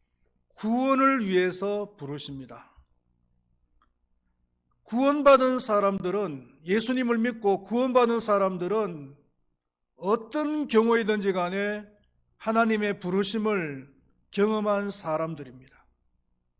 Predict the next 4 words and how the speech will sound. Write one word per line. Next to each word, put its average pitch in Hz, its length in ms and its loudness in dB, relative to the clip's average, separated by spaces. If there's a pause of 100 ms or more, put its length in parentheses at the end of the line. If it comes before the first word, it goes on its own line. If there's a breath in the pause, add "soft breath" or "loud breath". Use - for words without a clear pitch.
(880)
친구를 226 640 -2
통해서 196 560 -2
부름을 196 360 0
받았거나, 185 760 0